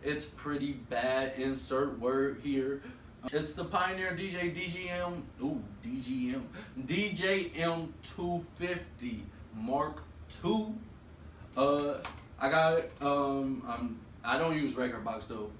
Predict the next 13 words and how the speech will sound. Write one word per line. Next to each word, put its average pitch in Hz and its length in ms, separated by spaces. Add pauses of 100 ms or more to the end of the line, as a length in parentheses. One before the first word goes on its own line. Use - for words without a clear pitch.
(140)
Rekordbox 107 640
is 107 160 (240)
okay - 380
to 117 60
me, 120 320 (420)
but, 110 340
uh, 107 420 (160)
it's 160 160
just 139 180
hard 131 360
transitioning 123 720
from 110 560 (320)
Serato 107 880